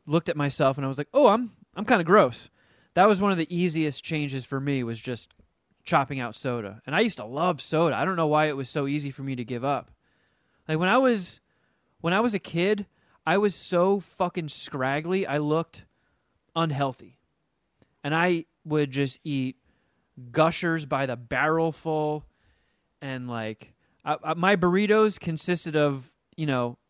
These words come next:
five packs of Gushers wrapped up in a fruit roll-up, tied up with fruit by the foot.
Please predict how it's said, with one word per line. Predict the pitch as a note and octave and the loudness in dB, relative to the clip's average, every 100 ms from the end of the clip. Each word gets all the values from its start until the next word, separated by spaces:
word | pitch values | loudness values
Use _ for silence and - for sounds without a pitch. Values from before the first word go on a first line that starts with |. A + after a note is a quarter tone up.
| _ _ _ | _ _ _
five | - F3+ F3+ - | 2 4 4 2
packs | F3+ F3+ - | 0 0 -2
of | D#3 C3 | -6 0
Gushers | D3+ D#3+ F#3 F3+ | 0 2 0 -2
wrapped | C#3 C#3+ D3+ D#3+ | 0 -2 0 -2
up | C#3+ | -4
in | C3 | -4
a | B2 | -8
fruit | D3+ D3 | -6 -4
roll-up, | C#3+ D3+ C3 B2 - _ _ _ _ _ - | -2 0 0 -2 -8 _ _ _ _ _ -8
tied | D#3 D3+ | 0 4
up | D3+ D3 | 2 0
with | C#3 | -4
fruit | - E3 | 0 0
by | D#3+ | 2
the | B2+ | -2
foot. | - D#3+ B2 | -2 -2 -2